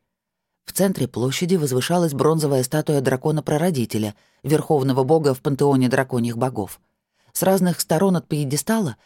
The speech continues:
светились четыре огромных, почти с человеческий рост, кристалла. Их лучи соединялись над головой статуи, образуя огромный сияющий шар, в котором парили два дракона-фантома — рубиновый и янтарный.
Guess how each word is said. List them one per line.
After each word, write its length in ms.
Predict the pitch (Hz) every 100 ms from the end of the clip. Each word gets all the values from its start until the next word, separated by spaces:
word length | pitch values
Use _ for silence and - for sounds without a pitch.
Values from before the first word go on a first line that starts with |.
| _ -
светились 600 | 170 170 220 208 190 -
четыре 400 | - 165 202 165
огромных, 600 | 135 123 147 196 208 196
почти 320 | 127 - -
с 60 | 123
человеческий 600 | 135 123 123 120 - 131
рост, 220 | 151 170
кристалла. 600 | - 170 - 104 92 92 _ _ _ _ _
Их 220 | - 135
лучи 360 | 135 131 - 151
соединялись 640 | - 131 131 139 131 120
над 140 | 127 110
головой 340 | 120 123 123
статуи, 500 | 117 190 196 127 104 - _ -
образуя 560 | 147 151 143 180 170
огромный 640 | - 135 131 156 196 180
сияющий 500 | 165 151 156 165 -
шар, 380 | 202 - 156 - _ _ -
в 100 | -
котором 360 | 135 127 120
парили 380 | 120 135 165 143
два 200 | 131 143
дракона-фантома — 960 | 143 135 135 120 117 139 139 120 98 101 _ _
рубиновый 600 | - 127 120 135 165 175 _ _ -
и 80 | 143
янтарный. 720 | 123 151 139 107 - 95 -